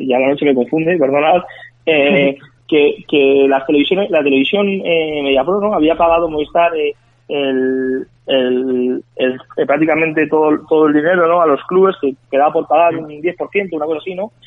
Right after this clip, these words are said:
Speaker 1: Y
Speaker 2: Sí.
Speaker 1: los clubes tendrían que devolver, eh, no sé si era un veinticinco por ciento o, o quince por ciento,
Speaker 2: Sí.
Speaker 1: algo así, comentasteis. Es algo, es algo que creo que la gente debe saber. Y, y, y
Speaker 2: Sí,
Speaker 1: que,
Speaker 2: sí.
Speaker 1: y que, y que sobre todo,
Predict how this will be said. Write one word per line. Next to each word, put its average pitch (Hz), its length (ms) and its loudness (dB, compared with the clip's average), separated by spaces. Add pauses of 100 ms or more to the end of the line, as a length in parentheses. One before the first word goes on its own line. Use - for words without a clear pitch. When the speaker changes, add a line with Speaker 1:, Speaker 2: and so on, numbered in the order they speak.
(180)
Speaker 1:
Y 202 80 -2
Speaker 2:
Sí. 180 60 2
Speaker 1:
los 139 180 -2
clubes 202 300 2
tendrían 180 260 0
que 202 80 2
devolver, 190 400 2 (380)
eh, 131 360 0
no 139 120 -2
sé 175 100 -10
si 175 60 -4
era 190 100 -2
un 190 60 -2
veinticinco 165 400 -4
por 143 140 -4
ciento 226 280 0
o, 160 500 2
o 139 80 -8
quince 160 200 -8
por 139 140 -2
ciento, 190 180 0
Speaker 2:
Sí. 170 60 2
Speaker 1:
algo 151 140 0
así, 170 220 -4
comentasteis. 165 500 -2 (240)
Es - 140 -10
algo, 190 260 2
es - 160 -6
algo 190 220 2
que 170 100 -14
creo 143 160 0
que 214 100 0
la 175 80 0
gente 180 260 -2
debe 160 200 2
saber. 226 320 0 (280)
Y, - 80 -2 (100)
y, 143 220 -2
y 156 100 -6
Speaker 2:
Sí, 170 100 -2
Speaker 1:
que, 123 200 0
Speaker 2:
sí. - 60 -10 (160)
Speaker 1:
y 139 160 -2
que, 135 420 0
y 147 100 -8
que 143 100 -4
sobre 135 260 -2
todo, 185 320 0